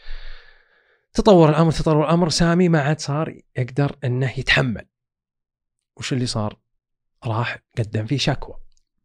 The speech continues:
لما قدم الشكوى،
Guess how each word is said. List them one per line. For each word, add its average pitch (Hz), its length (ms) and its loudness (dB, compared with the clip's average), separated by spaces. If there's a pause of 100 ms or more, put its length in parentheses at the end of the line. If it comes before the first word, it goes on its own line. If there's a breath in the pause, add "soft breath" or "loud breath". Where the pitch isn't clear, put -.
(1400)
لما 185 380 6
قدم 160 400 4
الشكوى، 135 520 0